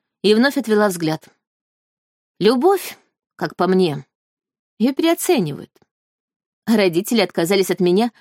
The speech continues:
потому что хотели выжить. Винить человека за то, что он просто хочет жить, низко.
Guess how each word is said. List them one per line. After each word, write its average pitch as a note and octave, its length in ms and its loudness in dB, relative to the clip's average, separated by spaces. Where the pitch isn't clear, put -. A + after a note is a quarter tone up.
потому A3+ 300 0
что A#3+ 160 -4
хотели A3 320 0
выжить. D#3+ 420 -6
Винить G3+ 320 2
человека F3+ 540 2
за D#3+ 160 -2
то, A3 280 -4
что - 240 -10
он G3 160 2
просто F3+ 480 -2
хочет F3 420 -2
жить, G3 400 -4
низко. D#3+ 380 -8